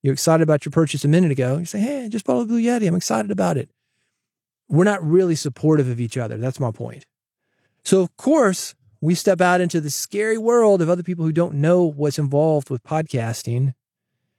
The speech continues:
and what it takes to do a podcast, not only how to plug in the microphone, how to speak well,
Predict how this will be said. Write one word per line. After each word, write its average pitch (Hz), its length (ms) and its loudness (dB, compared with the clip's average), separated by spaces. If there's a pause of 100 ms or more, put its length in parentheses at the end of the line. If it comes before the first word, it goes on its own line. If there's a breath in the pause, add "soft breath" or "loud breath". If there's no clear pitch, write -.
(220)
and 123 120 4
what 143 160 6
it 139 180 -4
takes - 680 -2 (380)
to - 80 -2
do 156 240 4
a 165 40 2
podcast, 120 760 -6 (120)
not 143 140 4
only 147 160 4
how 147 120 4
to 135 40 -2
plug 139 220 0
in 139 80 2
the 135 40 2
microphone, 139 500 0
how 135 120 2
to 120 60 -6
speak - 340 -2
well, 131 420 2